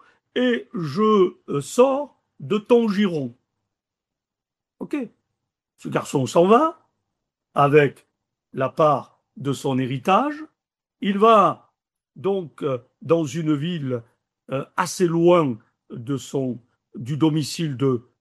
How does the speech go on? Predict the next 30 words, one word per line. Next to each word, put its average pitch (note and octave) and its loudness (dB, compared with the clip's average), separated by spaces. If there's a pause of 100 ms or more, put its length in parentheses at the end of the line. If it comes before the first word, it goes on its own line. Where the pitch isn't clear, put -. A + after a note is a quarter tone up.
(120)
de C3+ -2
son B2+ -2
papa. E3 2 (600)
Et D3 2
là, D3+ 6
c'est E3+ -4
le D3 0
faste, B2+ -10 (420)
la C#3+ 4
haute D3+ 0
société, C3+ -6 (340)
euh, C#3+ 0
les D3 2
amis, E3 2 (160)
entre B2 -10
guillemets C#3+ 0
bien C3 -4
sûr, D#3+ -2 (260)
qui D#3+ -4
ne D3+ 2
sont C#3+ -2
là D#3 4
que - -6
pour D3+ -4 (260)
son F3 -2
argent, D3+ 0
le F3+ 0
portefeuille, E3 2 (200)
le G3+ 0
porte-monnaie. D3 -2